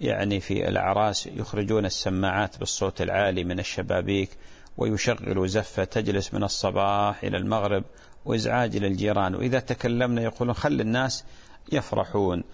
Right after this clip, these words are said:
ما حكم ذلك؟" أختي وفاء العنسي من اليمن، بارك الله فيك، أولا بالنسبة لأهل ال-،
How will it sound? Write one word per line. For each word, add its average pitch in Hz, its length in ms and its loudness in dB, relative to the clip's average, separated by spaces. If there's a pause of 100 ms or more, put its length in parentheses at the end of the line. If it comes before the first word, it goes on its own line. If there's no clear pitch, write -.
(160)
ما 185 120 4
حكم 104 360 0
ذلك؟" 87 380 2 (440)
أختي - 300 0
وفاء 113 560 2 (340)
العنسي 107 600 0
من 98 260 0 (140)
اليمن، 101 440 2
بارك 95 360 0
الله 95 180 -2
فيك، - 320 -4
أولا 117 480 2 (400)
بالنسبة 135 640 0
لأهل 101 580 0
ال-، 87 420 0